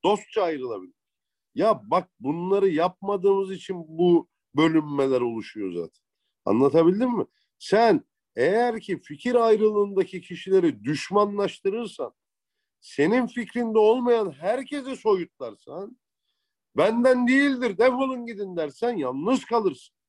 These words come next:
Bir gün gelir başka bir fikir senin fikrinin önüne geçer ve sen de yalnız kalırsın. Bu stratejik olarak da yapılmaması gereken bir hamledir. Ama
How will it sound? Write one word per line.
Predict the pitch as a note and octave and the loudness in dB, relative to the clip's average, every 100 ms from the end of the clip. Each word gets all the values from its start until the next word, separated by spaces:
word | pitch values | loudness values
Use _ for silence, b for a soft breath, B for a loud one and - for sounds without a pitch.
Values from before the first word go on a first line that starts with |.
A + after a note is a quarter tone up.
| _ _ _ - | _ _ _ -8
Bir | G3+ C4 | -2 -2
gün | G#3 G3+ E3+ | -2 -4 -2
gelir | D3+ D#3+ A#3 C4+ - | 0 0 0 -4 -8
başka | - _ - - - A3 B3 | -20 _ -16 -16 -4 -2 0
bir | B3+ G#3+ | -2 -4
fikir | F3+ F#3+ B3 C4 B3 _ _ _ _ | -10 -12 -8 -8 -8 _ _ _ _
senin | _ A#2+ D#3+ B3 C4+ A3 - _ _ | _ -4 0 2 2 0 -10 _ _
fikrinin | F3+ F3 - F3+ E3+ C3 | -18 -10 0 2 2 2
önüne | C3+ G3 B3 | 0 2 4
geçer | A#3+ G#3+ A#3+ A#3+ _ _ - | 2 0 -2 -4 _ _ -18
ve | G2+ | -16
sen | - E3+ A#3+ | -4 -2 2
de | B3+ | 4
yalnız | B3 A#3 G#3+ - | 4 2 -4 -12
kalırsın. | D#3 B2+ - _ _ _ _ _ _ _ _ _ _ - | -14 -16 -18 _ _ _ _ _ _ _ _ _ _ -20
Bu | |
stratejik | - - A3+ C4 B3 C4+ | -8 0 2 4 4 4
olarak | D4 D4 C4+ - | 6 6 2 0
da | |
yapılmaması | B3 G3 A3+ G#3 F#3+ E3 D#3 | 0 0 -2 -2 -2 -4 -6
gereken | D#3+ D3+ D3 C3+ B2+ | -10 -8 -10 -10 -4
bir | |
hamledir. | A#2+ G#2+ F#2 - _ _ _ - | -4 -4 -8 -12 _ _ _ -2
Ama | D3 G3 D#3 | 2 2 2